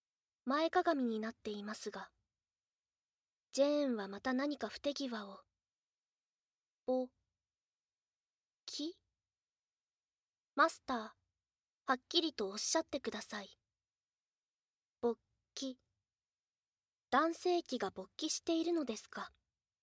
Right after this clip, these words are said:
そうですか。マスターは勃起したままでも、キスは継続可能ですか？では、キスを続けます。大丈夫です。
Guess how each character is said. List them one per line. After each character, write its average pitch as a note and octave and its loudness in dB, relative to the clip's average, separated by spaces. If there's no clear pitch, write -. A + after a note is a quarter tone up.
そ D4+ 0
う D4 -2
で A3+ -2
す - -12
か。 - -8
マ D#4+ 6
ス - -6
タ C#4 4
ー - -6
は G#3 -2
勃 G#3 -2
起 E4 0
し - -2
た D#4+ 0
ま D#4 0
ま E4 2
で C#4+ -2
も、 G#3+ -6
キ F4 0
ス D#4+ 0
は G#3 -4
継 C#4 2
続 - 0
可 B3 0
能 D4 0
で E4 0
す - -8
か？ G#3+ -12
で D#4 8
は、 C4 0
キ E4+ 0
ス E4 0
を B3 0
続 G3+ -2
け G#3+ -4
ま G#3 -6
す。 - -6
大 C#4 4
丈 E4+ 4
夫 B3+ -2
で A3 -10
す。 - -16